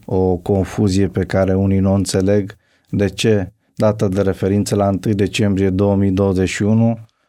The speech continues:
și recensământul de-abia în două mii douăzeci și doi?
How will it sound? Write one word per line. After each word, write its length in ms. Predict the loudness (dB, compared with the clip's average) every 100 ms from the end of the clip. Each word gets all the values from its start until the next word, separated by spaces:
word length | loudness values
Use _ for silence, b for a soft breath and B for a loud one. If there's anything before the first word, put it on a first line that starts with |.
| _
și 160 | -4 -2
recensământul 800 | 0 -2 -2 0 0 0 0 2
de-abia 340 | 2 4 2
în 240 | 2 2
două 200 | 2 2
mii 180 | 2 0
douăzeci 360 | 0 0 0 -2
și 120 | -4
doi? 280 | -4 -4